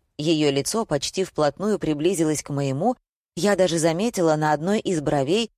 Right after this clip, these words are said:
небольшой шрам — крохотный участок без волос.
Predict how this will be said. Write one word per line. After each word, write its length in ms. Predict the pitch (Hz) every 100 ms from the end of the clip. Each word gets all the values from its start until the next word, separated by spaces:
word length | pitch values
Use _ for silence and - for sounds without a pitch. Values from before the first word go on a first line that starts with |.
| _
небольшой 580 | 175 180 156 143 - 170
шрам — 440 | - 170 165 127 - _ -
крохотный 560 | 165 226 226 196 202 -
участок 520 | 156 151 151 - 147
без 200 | 139 135
волос. 460 | 135 147 131 117